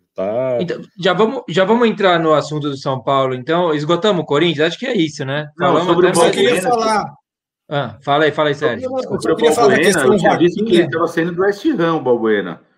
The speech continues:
Speaker 3: Mas você sabe, né? Qualquer jogador que deixa saudade no corintiano, a imprensa já dá aquela ventilada, né? Pra ver se o Corinthians toma uma atitude e vai pra cima do jogador. Eu vi que ele tava meio balançando no West Ham. Agora, se o Corinthians tá com conversa,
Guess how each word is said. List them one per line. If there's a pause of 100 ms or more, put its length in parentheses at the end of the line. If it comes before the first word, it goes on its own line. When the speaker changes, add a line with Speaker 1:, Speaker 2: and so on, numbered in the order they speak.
(300)
Speaker 3:
Mas
você
sabe,
né?
Qualquer
jogador
que
deixa
saudade
no
corintiano, (420)
a
imprensa
já
dá
aquela
ventilada,
né?
Pra
ver
se
o
Corinthians
toma
uma
atitude
e
vai
pra
cima
do
jogador. (180)
Eu
vi
que
ele
tava
meio
balançando
no
West
Ham. (540)
Agora,
se
o
Corinthians
tá
com
conversa,